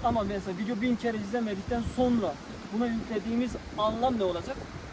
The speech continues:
Videoyu çekme işini bırakacak mı? İşte burada kararlılık, kararlılık da devamlılık da esas geliyor. Yani süreklilik, kararlılık, devamlılık. Bunlar da çok önemli olgulardır.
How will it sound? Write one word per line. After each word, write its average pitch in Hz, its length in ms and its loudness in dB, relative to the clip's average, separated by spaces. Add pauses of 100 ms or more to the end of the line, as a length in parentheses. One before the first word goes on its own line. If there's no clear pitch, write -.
(100)
Videoyu 226 240 -6
çekme - 320 -8
işini 262 220 -6
bırakacak 247 440 -6
mı? - 60 -8 (180)
İşte 349 220 -6
burada 622 220 0
kararlılık, 233 360 -2 (420)
kararlılık 233 520 2
da 277 140 4
devamlılık 220 680 0
da 175 100 -2 (640)
esas 202 360 0
geliyor. 156 240 -4
Yani 160 140 -4 (180)
süreklilik, 220 540 -2 (240)
kararlılık, 208 480 4 (200)
devamlılık. 220 520 4 (460)
Bunlar 277 320 4
da 285 140 4 (120)
çok 311 140 0 (160)
önemli 214 320 0
olgulardır. 220 680 0